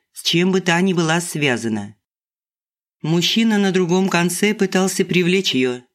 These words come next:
деньгами, покровительством, славой. Но Вика прерывала его каждый раз, когда он вдавался в подробности. Потому что она не хотела этих подробностей. Больше знаешь,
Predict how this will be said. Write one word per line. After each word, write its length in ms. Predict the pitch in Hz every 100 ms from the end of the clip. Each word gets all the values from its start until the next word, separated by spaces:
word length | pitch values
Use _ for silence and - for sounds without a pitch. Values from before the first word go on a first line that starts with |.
| -
деньгами, 800 | 123 147 139 135 143 165 160 160
покровительством, 1040 | 151 - 139 135 156 - 143 - 135 139 -
славой. 760 | - - 123 127 135 131 127 _ _ _ _
Но 220 | 147 151 143
Вика 400 | 147 139 160 160
прерывала 520 | 156 147 147 139 151
его 280 | 156 139 151
каждый 420 | 139 139 123 139
раз, 280 | 135 156 - - -
когда 340 | 143 143 143
он 220 | 143 156
вдавался 640 | 175 160 160 143 143 - 147
в 100 | -
подробности. 1000 | 156 156 135 110 104 - - 104 95 _ _ _ _ _ _ _ _ _ _ _ _ _ -
Потому 360 | 131 156 185
что 220 | 190 196 190
она 340 | 190 190 185
не 340 | 160 160 180 202
хотела 480 | 208 196 165 139
этих 260 | 139 143 143
подробностей. 1000 | 156 147 139 123 131 - 135 123 123 _ _ -
Больше 380 | 151 165 170 190
знаешь, 540 | 180 165 170 170 -